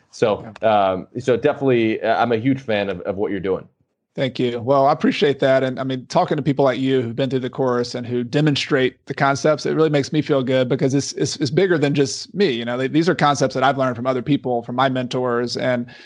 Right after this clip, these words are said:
Speaker 2: I, I think, I think what, what you're getting at though, is that at some point in your career, like, not everybody needs to go through a course. Like, let, let's just put it like that. Like, not everybody,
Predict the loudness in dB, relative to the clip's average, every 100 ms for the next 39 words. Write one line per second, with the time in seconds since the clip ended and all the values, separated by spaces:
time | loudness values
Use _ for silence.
0 | -20 _ -6 0 2 2 2 2 0 0
1 | 2 2 0 -4 2 4 4 2 2 2
2 | 2 2 2 2 0 -2 -2 -8 -20 _
3 | _ -6 -2 0 2 2 2 2 0 -2
4 | 0 2 2 0 -2 -2 2 2 2 2
5 | 4 2 2 -2 -4 -6 -4 -6 -8 -12
6 | -12 -10 -8 -6 -2 -2 0 -2 0 0
7 | 0 0 -2 0 2 4 4 4 4 2
8 | 2 -2